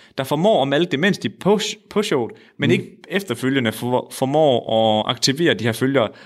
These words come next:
Speaker 1: på noget nyt content,
Speaker 2: Mm.
Speaker 1: som en YouTube-kanal. Det er fordi, mange af dem her, de kører dem jo bare over på Instagram. Og Instagram, altså, du ved sådan,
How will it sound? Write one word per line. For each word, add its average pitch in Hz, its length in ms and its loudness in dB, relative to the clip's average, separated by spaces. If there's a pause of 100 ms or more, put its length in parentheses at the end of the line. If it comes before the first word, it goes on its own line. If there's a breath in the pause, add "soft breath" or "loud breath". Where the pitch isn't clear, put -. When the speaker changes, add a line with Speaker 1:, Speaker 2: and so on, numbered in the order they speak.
(100)
Speaker 1:
på 131 100 -2
noget 120 200 4
nyt 165 240 0
content, 110 600 -4 (100)
Speaker 2:
Mm. 120 200 0 (540)
Speaker 1:
som 131 340 0
en 117 240 -2 (220)
YouTube-kanal. 120 540 -2
Det - 220 -10
er 139 40 2
fordi, 139 120 0
mange 139 200 0
af 135 60 2
dem 123 100 2
her, 123 60 0
de 120 100 0
kører 135 160 0
dem 117 60 -2
jo 110 60 0
bare 107 120 0
over 113 180 2
på 120 80 -4
Instagram. 127 540 0 (1080 loud breath)
Og 123 200 -2
Instagram, 110 580 0
altså, 110 140 -4
du 113 60 -4
ved 110 60 -2
sådan, 104 220 -4